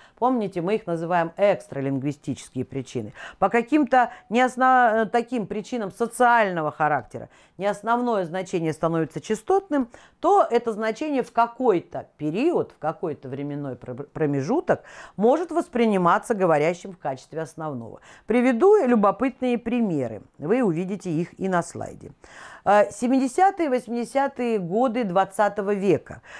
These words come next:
В С С С Р во времена тотального дефицита первенство в речи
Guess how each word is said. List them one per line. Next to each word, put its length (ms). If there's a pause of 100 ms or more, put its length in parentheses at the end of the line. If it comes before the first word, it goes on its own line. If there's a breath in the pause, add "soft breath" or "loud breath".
(120 loud breath)
В 100
С 160
С 180
С 140
Р 220
во 120
времена 460
тотального 680
дефицита 720 (360 loud breath)
первенство 960
в 100
речи 560